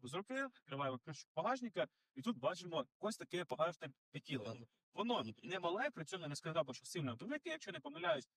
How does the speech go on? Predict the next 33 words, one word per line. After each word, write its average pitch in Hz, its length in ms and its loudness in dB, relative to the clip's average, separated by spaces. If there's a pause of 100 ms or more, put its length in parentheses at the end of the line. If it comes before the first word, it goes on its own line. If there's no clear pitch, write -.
(160)
п'ятсот 185 380 2
сорок 147 280 0
або 127 160 0
п'ятсот 160 260 -4
тридцять 143 300 -8
літрів 135 320 -2
у - 20 -10
нас 143 240 0 (220)
саме - 220 0
корисний 165 440 0
об'єм 135 380 -2
багажного 269 380 2
відділення, 254 580 0 (340)
і 392 340 2
це 277 180 -2
менше, - 300 -2
ніж, 131 140 -6
наприклад, 135 400 -2
у 151 60 -6
рав 156 140 4
четвертого, 220 640 2 (320)
це 214 260 2
трішечки 196 640 -2 (120)
менше, 156 480 0
точніше, 175 400 0
трішечки - 400 -4
більше, 285 380 -4
ніж 294 180 -4
на 269 80 -2
Mazda 294 380 2
X - 160 -10
п'ять, 262 280 0
там 165 180 0